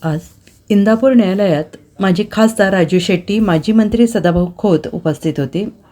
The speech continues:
वकिलांच्या बाररूममध्ये दोघे एका सोफ्यावर एकत्र बसलेले असले तरी एकमेकांकडे त्यांनी नजरही टाकली नाही. त्यानंतर पत्रकारांशी बोलताना राजू शेट्टी यांनी थेट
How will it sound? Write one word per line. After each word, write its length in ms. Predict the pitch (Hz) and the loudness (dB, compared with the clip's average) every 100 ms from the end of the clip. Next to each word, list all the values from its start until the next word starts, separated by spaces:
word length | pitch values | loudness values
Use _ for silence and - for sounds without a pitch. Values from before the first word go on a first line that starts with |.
| _ | _
वकिलांच्या 560 | 180 175 226 220 226 247 | -2 2 2 4 4 4
बाररूममध्ये 680 | 196 175 190 208 208 165 156 | 2 2 0 -2 -2 -2 -2
दोघे 300 | 160 185 185 | -2 -2 -2
एका 280 | 175 185 | -2 -4
सोफ्यावर 420 | 185 175 156 170 180 | -4 -4 -2 -2 0
एकत्र 360 | 165 190 233 | -2 -2 0
बसलेले 420 | 220 180 185 180 | 0 0 0 0
असले 360 | 180 143 147 170 190 | 0 -2 -4 -4 -4
तरी 180 | 180 - | -6 -6
एकमेकांकडे 720 | 190 190 190 175 170 175 202 | -6 -4 -6 -2 -2 0 -2
त्यांनी 280 | 220 180 180 | -2 -2 -2
नजरही 400 | 160 143 160 202 | -2 0 0 0
टाकली 340 | 190 - 139 | -4 -6 -6
नाही. 220 | 127 123 175 _ - - - | -4 -6 -8 _ -20 -20 -2
त्यानंतर 360 | 226 233 233 240 | 4 6 6 2
पत्रकारांशी 680 | 226 202 202 208 208 202 | -2 -4 -4 -4 -4 -2
बोलताना 420 | 226 170 175 180 190 | -2 -2 -2 -4 -2
राजू 280 | 170 151 | -2 -2
शेट्टी 340 | 170 180 180 202 | -2 -4 -4 -2
यांनी 240 | 165 160 160 | 0 -2 -2
थेट 120 | 180 | -4